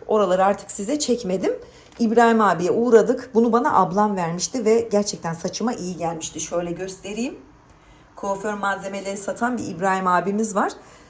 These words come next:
Bunlar iki yüz T L'ydi, üç yüz T L olmuş. Bir tane aldım. Saçım nemliyken veya kuruyken böyle sıkıyorum. Uçlarına özellikle. Kokusu da çok güzel. Keratin yağı. Bunu aldım. Bu da bana zorla hediye aldılar. Kim aldı?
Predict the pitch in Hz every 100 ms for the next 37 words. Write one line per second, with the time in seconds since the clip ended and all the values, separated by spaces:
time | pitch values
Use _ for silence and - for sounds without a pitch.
0 | - 240 285 294 294 320 311 - 233 220
1 | 226 320 370 - 226 - 196 - 185 175
2 | 175 170 226 - 220 - 196 180 139 214
3 | 220 214 311 233 233 254 240 233 233 277
4 | - 294 294 226 220 294 311 202 196 196
5 | 185 160 160 160 160 - - 214 175 196
6 | 285 - - - 185 175 190 170 160 160
7 | 160 170 220 247 220 - 196 180 170 175
8 | 170 160 196 240 - 180 170 170 214 214
9 | 208 226 269 - - - - - - -
10 | 240 254 254 254 302 - - - - -
11 | _ 220 254 240 269 - 185 196 175 175
12 | 180 170 196 175 165 165 151 151 151 190
13 | 254 - - 233 208 180 160 196 294